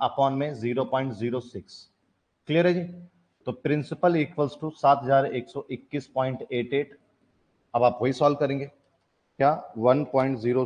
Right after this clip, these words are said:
six divided by seven, तो आपके पास में आया वन minus वही चौहत्तर, बहत्तर, अंठावन something कुछ ऐसे upon ज़ीरो पॉइंट ज़ीरो सिक्स। सॉल्व करेंगे आप,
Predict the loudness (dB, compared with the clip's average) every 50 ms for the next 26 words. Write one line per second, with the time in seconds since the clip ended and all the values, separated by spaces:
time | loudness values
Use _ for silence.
0 | -2 -6 -8 -8 -8 -8 -8 _ -4 0 2 2 2 2 2 2 2 0 0 -2
1 | -8 -14 -20 -20 _ _ _ _ _ _ _ _ _ _ _ _ _ _ _ _
2 | _ _ _ _ _ _ _ _ _ _ _ _ _ _ _ _ _ _ _ _
3 | _ _ _ _ _ 0 0 2 2 0 -4 -8 -14 -20 _ _ _ _ _ _
4 | _ _ _ -4 0 2 2 0 2 -2 0 2 4 2 2 2 0 2 4 4
5 | 4 4 2 -4 -10 -18 -20 -20 _ _ _ _ _ _ _ _ _ _ -16 -4
6 | 0 0 0 2 2 2 0 2 0 -2 -4 -6 -10 -16 -20 _ _ _ -12 -12
7 | -12 -10 _ -8 -4 -4 -4 -4 -6 -2 0 0 0 0 -2 -12 -16 -14 -8 -8
8 | -4 -4 -4 -8 -8 _ _ _ 0 0 0 0 -6 -8 -8 -8 -8 -6 -2 0
9 | 0 0 0 -2 -6 -6 -10 -10 -10 -10 -14 -18 -18 -18 -20 _ -18 -18 -18 _
10 | -20 _ _ _ _ _ _ _ _ _ _ _ _ _ -8 -2 -2 -2 -2 -2
11 | -4 -2 -2 0 0 0 0 0 -2 -2 -2 -4 -4 -4 -4 -4 -8 -8 -16 -18
12 | -20 -20 _ _ -20 _ _ _ _ _ -20 _ _ _ -2 6 8 10 10 10
13 | 8 6 6 6 6 6 6 6 6 4 -4